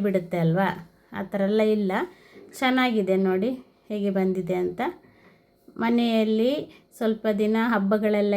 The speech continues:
ಇದ್ದರೆ ನೀವು ಮೊದಲೇ ಇಟ್ಬಿಟ್ಟು ಅದನ್ನು ಮೊದಲೇ ಮಾಡಿ ಇಟ್ಬಿಟ್ರೆ ಆಮೇಲೆ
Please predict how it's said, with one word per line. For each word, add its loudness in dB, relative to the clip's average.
ಇದ್ದರೆ -4
ನೀವು 2
ಮೊದಲೇ -2
ಇಟ್ಬಿಟ್ಟು -6
ಅದನ್ನು 0
ಮೊದಲೇ 2
ಮಾಡಿ 2
ಇಟ್ಬಿಟ್ರೆ -4
ಆಮೇಲೆ 0